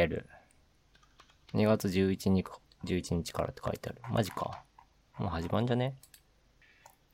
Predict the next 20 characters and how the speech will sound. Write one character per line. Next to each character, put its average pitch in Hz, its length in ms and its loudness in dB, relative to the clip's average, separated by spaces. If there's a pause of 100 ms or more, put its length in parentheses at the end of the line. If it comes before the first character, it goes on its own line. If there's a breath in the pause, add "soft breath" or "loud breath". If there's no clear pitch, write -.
あ 98 120 4
と、 - 380 0 (420)
一 - 220 -10
時 - 100 -6
間 85 220 2
ほ 87 80 -2
ど 85 120 -2
で 78 120 -6
ピ 85 160 -10
ー 76 60 -8
ケ - 100 -6
ー 80 40 -2
エ - 20 -2
ル 80 80 -6
が 82 80 -8
始 85 200 -8
ま 85 80 -4
る 82 60 -6
の 80 120 -8
で。 - 160 -12